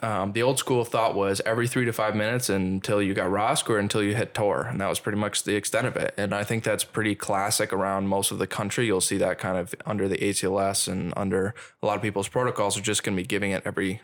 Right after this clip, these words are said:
three to five minutes, and they're just gonna keep doing that until something happens. Um, and a lot of times you'll see, you know, someone go from a systole to P E A, but you won't necessarily get rosc, but sometimes you do.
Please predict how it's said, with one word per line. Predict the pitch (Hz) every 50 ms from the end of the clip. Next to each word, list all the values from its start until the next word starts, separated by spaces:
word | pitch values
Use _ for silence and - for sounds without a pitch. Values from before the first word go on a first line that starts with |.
| -
three | - - 101
to | 95
five | 98 - 92 95
minutes, | 95 101 95 - - - -
and | - 98
they're | 95 92
just | 90 92 -
gonna | - 92 95 80 78 - _
keep | - - 107 -
doing | - 101 107 110 107
that | 104 98
until | - 98 - 101 101 101 101
something | - - 104 110 107
happens. | 113 127 147 - - - - - - - - - - _ _ -
Um, | 98 98 101 98 101 101 113 - _ _ _ _ _ _ _ _ _ _ _ _ _ -
and | 147 135 123
a | 120
lot | 120 120 117
of | 117
times | 113 - 123 113 107 104 -
you'll | 107
see, | 101 - - - 104 104 104 98 - _ _ -
you | 113
know, | 107 101 101 - - _ _ _ -
someone | - 120 110 107
go | 107 107 104
from | - 110 104
a | 101
systole | - - 110 - - 107 107
to | 101 101
P | 98 - - 113 113 113 104
E | 101
A, | 101 101 104 98
but | 98 110 107
you | 90 104
won't | 104 90 -
necessarily | 92 101 - - 104 110 - - - -
get | - - -
rosc, | - - - 110 - -
but | - 120 -
sometimes | 180 196 208 208 170 135
you | 110
do. | 110 123 151